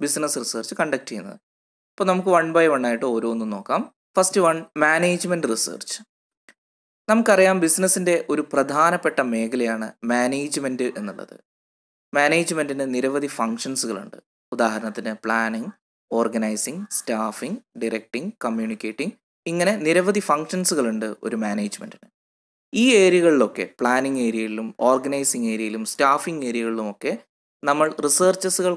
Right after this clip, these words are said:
കണ്ടക്ട് ചെയ്യുന്നതിനെയാണ് മാനേജ്മെന്റ് റിസർച്ച് എന്ന് പറയുന്നത്. ഇനി രണ്ടാമത്തതാണ് production or manufacturing research. In this area focuses on material and equipment. It covers various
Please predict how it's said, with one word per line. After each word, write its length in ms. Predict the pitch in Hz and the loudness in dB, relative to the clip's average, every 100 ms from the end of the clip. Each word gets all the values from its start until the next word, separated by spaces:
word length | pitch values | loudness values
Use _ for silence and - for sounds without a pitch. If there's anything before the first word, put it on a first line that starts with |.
| 175 | 0
കണ്ടക്ട് 320 | 135 165 - | 0 0 -2
ചെയ്യുന്നതിനെയാണ് 640 | 127 110 107 107 104 104 123 - _ _ 131 | -2 -2 -6 -6 -6 -6 -6 -10 _ _ -2
മാനേജ്മെന്റ് 600 | 127 131 147 139 147 139 113 | 0 2 -2 -4 -4 -2 -2
റിസർച്ച് 440 | 104 107 113 - - | -2 -4 -6 -8 -8
എന്ന് 120 | 135 110 | -6 -6
പറയുന്നത്. 380 | - - - _ _ _ - _ _ _ _ _ - | -8 -14 -18 _ _ _ -20 _ _ _ _ _ 2
ഇനി 120 | 202 202 185 | 4 6 6
രണ്ടാമത്തതാണ് 720 | 190 208 202 196 123 104 127 - _ _ _ - 170 | 6 6 6 2 0 0 -4 -8 _ _ _ -2 2
production 460 | 180 196 - 220 214 - 135 | 4 4 2 2 0 2 4
or 100 | 127 123 131 135 | 4 2 0 2
manufacturing 720 | 147 185 - 110 - - 127 226 127 | 4 2 0 0 -2 -6 -6 -6 -4
research. 360 | 113 98 - - - - _ _ _ _ - - _ _ _ - | -2 -2 -2 -4 -4 -8 _ _ _ _ -20 -20 _ _ _ -2
In 80 | 175 175 | 0 4
this 120 | 254 - - 208 | 4 4 4 4
area 240 | 196 196 190 170 | 6 6 4 4
focuses 460 | 156 156 156 165 - 113 | 2 2 -2 0 0 0
on 100 | 107 117 _ 139 | -2 -6 _ -2
material 520 | 156 156 190 190 190 190 - | -2 0 0 4 2 2 0
and 120 | 117 120 180 | 0 -2 -4
equipment. 480 | 180 156 113 107 - _ _ _ _ _ _ 147 | -4 -8 -6 -10 -12 _ _ _ _ _ _ -2
It 100 | 165 151 | 0 4
covers 340 | 143 127 113 - - _ - 147 | 4 6 2 0 -4 _ -6 4
various 400 | 170 208 233 233 | 6 6 4 4